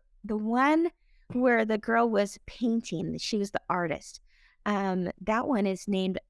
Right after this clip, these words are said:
the Rosalind. And then the one with the little girl getting some toys out of her bag, we call that one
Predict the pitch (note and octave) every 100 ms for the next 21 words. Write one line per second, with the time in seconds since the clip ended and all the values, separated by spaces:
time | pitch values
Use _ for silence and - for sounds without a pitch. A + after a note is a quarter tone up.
0 | _ F3 E3+ E3+ F3+ G#3+ E3 C#3 D3 A#3
1 | - _ - - - - - - C4+ B3+
2 | A#3+ B3 A3+ A#3 B3 B3 A#3 G#3 G3+ A3
3 | A3+ G#3 G3+ G#3 G3+ G3+ G3+ F#3+ A#3+ A3
4 | G#3 - G3 - G3+ G3+ G3 F#3 F3 F3+
5 | F3 F3 D#3+ G3 G3 - - G3 F#3 F3
6 | G3+ - F3+ D3+ D#3+